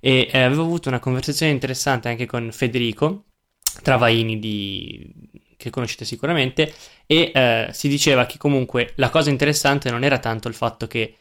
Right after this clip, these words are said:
eh, questo orologio era fatto in un determinato modo, ma il fatto che esisteva questo orologio, che era stato finalmente rilasciato da Apple, perché appunto avrebbe permesso a tutti, e non solo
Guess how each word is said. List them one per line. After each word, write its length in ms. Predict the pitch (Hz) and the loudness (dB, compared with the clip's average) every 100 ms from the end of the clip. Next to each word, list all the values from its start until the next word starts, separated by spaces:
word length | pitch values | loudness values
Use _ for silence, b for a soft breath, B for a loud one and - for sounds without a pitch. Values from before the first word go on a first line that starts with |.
| b b b | b b b
eh, 220 | 117 107 | 0 0
questo 220 | 113 113 123 | -2 -4 2
orologio 240 | 120 117 | 2 2
era 100 | 117 | 0
fatto 280 | - 117 117 | 0 -2 -2
in 60 | |
un 60 | 117 | -4
determinato 460 | 107 117 113 110 117 | -4 -4 -4 -4 -4
modo, 200 | 113 110 | -4 -2
ma 140 | 123 | -2
il 60 | 151 | -2
fatto 280 | - - | -4 -4
che 340 | 135 107 - _ _ - | -6 -6 -8 _ _ -4
esisteva 680 | 117 127 - - 131 110 | 0 0 0 4 4 4
questo 180 | - 113 | -2 -4
orologio, 320 | 117 110 107 | 0 0 -2
che 80 | 110 | -2
era 100 | 120 | 0
stato 440 | 120 127 127 - b b - | 0 0 -2 -2 b b -10
finalmente 600 | - 135 143 131 127 - | -2 2 4 4 2 2
rilasciato 380 | 123 113 117 113 | 2 2 0 0
da 140 | 113 | 2
Apple, 300 | 120 - 107 | 2 0 -6
perché 340 | - 143 139 123 | -2 -2 2 0
appunto 680 | 131 - 131 127 135 156 - B B B | 0 -2 -2 0 0 0 -2 B B B
avrebbe 400 | 120 131 127 117 | 2 4 2 2
permesso 720 | 139 139 123 117 - 151 135 | 2 2 2 0 2 2 2
a 180 | 131 - | 0 0
tutti, 580 | 123 _ - 190 - - | -10 _ 0 0 0 -2
e 100 | 110 | 2
non 220 | 131 135 | 2 2
solo 600 | - 120 123 117 110 | 0 2 2 2 0